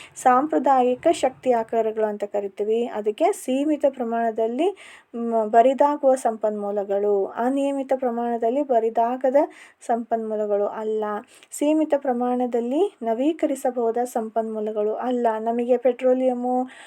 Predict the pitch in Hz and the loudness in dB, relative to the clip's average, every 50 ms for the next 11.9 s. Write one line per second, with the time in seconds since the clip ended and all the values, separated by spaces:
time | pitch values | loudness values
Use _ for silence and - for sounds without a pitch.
0 | - _ - 247 254 254 254 254 220 240 247 247 233 - 262 254 247 247 247 247 | -12 _ -4 0 2 2 2 2 2 0 -2 -2 0 2 2 2 2 2 4 4
1 | 247 254 254 254 - _ _ _ _ _ - 240 247 254 277 285 285 285 294 302 | 4 4 4 2 -4 _ _ _ _ _ -6 -4 -2 0 0 0 0 0 2 4
2 | 311 311 302 294 302 - - 339 330 330 339 330 320 311 311 302 311 302 302 311 | 4 4 4 2 0 -2 -2 -2 0 0 0 0 2 2 2 2 2 2 2 4
3 | 311 294 285 269 254 247 233 233 - 262 254 269 277 294 294 285 - 302 277 262 | 2 2 2 2 2 2 2 4 4 6 6 6 6 4 2 0 0 -4 -2 -2
4 | 262 254 247 247 240 226 226 226 226 226 220 220 226 226 226 - 233 247 254 262 | -2 -2 -2 0 0 0 2 2 2 0 0 0 0 -2 -2 -4 -2 2 4 4
5 | 262 277 277 269 254 254 - - - 294 285 285 294 285 285 285 277 277 269 269 | 4 4 4 4 2 0 -2 -4 -2 0 0 0 0 -2 -2 -2 -2 -2 0 0
6 | 285 277 302 320 349 370 359 - - - - _ - - 233 240 240 233 233 - | 0 2 4 2 2 0 -2 -12 -20 -20 -20 _ -6 -2 0 2 2 0 0 2
7 | 294 254 254 262 262 277 285 294 285 269 262 240 233 233 233 226 220 220 - - | 2 4 4 4 4 2 0 0 0 -2 -2 -2 -2 -2 -2 -2 -4 -6 -8 -10
8 | - 269 254 254 254 269 262 277 269 262 254 240 233 254 285 339 403 403 - _ | -6 -4 0 2 2 4 4 4 4 4 2 0 0 0 0 0 -2 -4 -6 _
9 | _ - 269 240 226 226 220 220 214 214 214 214 - 247 254 269 294 294 285 277 | _ -16 -10 -6 -4 -2 -2 -2 -2 -2 -4 -2 0 2 2 2 2 2 0 0
10 | 277 302 285 269 277 269 277 294 311 311 311 - - - - _ - 269 262 - | 0 -2 2 2 4 4 6 4 4 0 -2 -12 -20 -20 -14 _ -2 -2 -2 0
11 | - - 311 311 311 - 311 285 277 269 262 254 247 285 311 381 427 427 | 4 4 4 4 4 -2 -4 -2 0 0 0 0 0 2 2 2 2 0